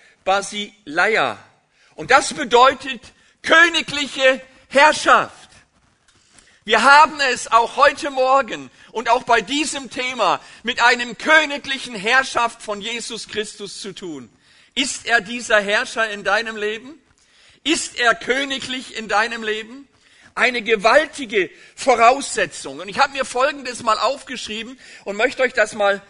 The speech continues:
so ein bisschen zitieren. Und zwar, das Handeln und Wirken Jesu in seiner Begegnung mit den Menschen zeigt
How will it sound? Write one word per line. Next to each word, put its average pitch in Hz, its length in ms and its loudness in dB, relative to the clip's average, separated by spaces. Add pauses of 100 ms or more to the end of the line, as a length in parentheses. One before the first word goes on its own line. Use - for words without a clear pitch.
(260)
so - 140 -8
ein 196 80 -8
bisschen 240 340 -10
zitieren. 214 760 -4
Und 175 220 -14
zwar, 233 520 0 (320)
das - 340 0
Handeln 285 580 0
und 202 360 -8
Wirken 262 460 -4
Jesu 208 640 -8 (480)
in 202 140 -8
seiner 220 400 0
Begegnung 247 1000 -6
mit 233 320 -8
den 208 200 -4
Menschen 208 680 -6 (300)
zeigt - 720 2